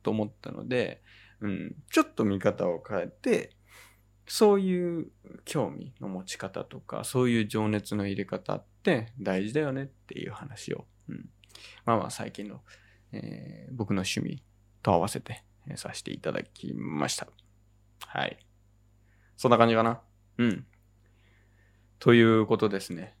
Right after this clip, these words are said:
あのー、今日のね、エピソード、英語も含めて話そうと思ったんですけど、まあ、なんつってもね、バス釣りとかの話、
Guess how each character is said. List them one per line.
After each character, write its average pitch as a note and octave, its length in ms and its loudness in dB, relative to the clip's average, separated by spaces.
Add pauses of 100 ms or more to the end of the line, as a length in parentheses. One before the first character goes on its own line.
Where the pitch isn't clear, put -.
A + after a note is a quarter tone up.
あ G#2+ 180 4
の G#2 580 0
ー、 - 80 -18
今 C#4+ 220 2
日 A2 60 0
の G2+ 80 -2
ね、 G2 360 0
エ A2 80 -4
ピ - 120 -10
ソ G#2 240 -2
ー - 20 -6
ド、 G2+ 480 -4
英 C3 200 0
語 D#3+ 240 2
も E3+ 160 0
含 F#3+ 260 -4
め D3 100 2
て - 100 -4
話 G2+ 300 -2
そ - 100 -2
う - 60 -6
と - 80 -4
思 G2+ 140 -4
っ - 80 -12
た - 120 -6
ん - 60 -8
で - 80 -10
す - 120 -14
け - 120 -10
ど、 F#2 360 -2 (920)
ま C#3 100 8
あ、 - 20 8
な E4 180 8
ん F4+ 100 6
つ G#3 80 2
っ - 20 -4
て - 120 2
も G#2+ 120 4
ね、 G2+ 340 -2
バ D#3+ 180 10
ス C4 180 -2
釣 C4+ 280 -2
り B3 100 0
と B3+ 120 2
か D#3 160 4
の F2 300 -2
話、 G#2 680 -4